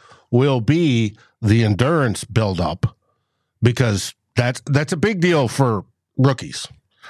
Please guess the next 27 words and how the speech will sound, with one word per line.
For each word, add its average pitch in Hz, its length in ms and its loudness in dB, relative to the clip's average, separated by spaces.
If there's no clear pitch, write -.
right? 123 220 0
We 147 120 2
hear 165 160 2
about 160 240 2
the 151 80 0
rookie 151 240 0
wall. 117 320 0
Well, 135 260 2
with 113 160 -2
bigger 190 300 2
men, 165 360 2
it's 120 200 -2
even 143 240 -2
more, 139 460 0
because 120 560 0
to 143 120 -2
move 190 320 0
three 185 240 0
hundred 170 320 4
sixty - 360 -4
pounds, 113 460 -2
it 123 100 -2
takes 143 240 -2
a 127 60 -4
lot 139 180 2
of 123 60 0
energy. 117 400 -2